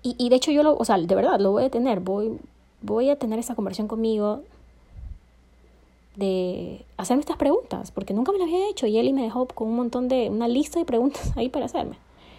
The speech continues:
Muy interesantes. Bueno, el punto es el tema de la familia. Apoyar económicamente a la familia. Por ejemplo, yo sí es algo que lo incluyo dentro de mi lista.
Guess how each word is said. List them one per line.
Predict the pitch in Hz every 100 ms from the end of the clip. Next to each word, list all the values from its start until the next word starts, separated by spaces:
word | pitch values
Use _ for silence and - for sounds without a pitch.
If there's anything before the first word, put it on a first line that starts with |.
| - - -
Muy | 220 254
interesantes. | 233 190 180 - - -
Bueno, | 175
el | 180
punto | 262 311 233
es | 175 - - - - - - - - - - - - _ - -
el |
tema | 220 233
de |
la | 247
familia. | 180 160 165 - - - -
Apoyar | 196 202 220
económicamente | 220 202 180 180 180
a |
la |
familia. | 175 165 151 196
Por | 175
ejemplo, | 208 214
yo | 208 269 480 - - - - - - - - -
sí | - - 226
es | 226
algo | 208 214
que | 208 190 -
lo | 180
incluyo | 175 185 185
dentro | 180 175 180
de |
mi | 170
lista. | 156 170 -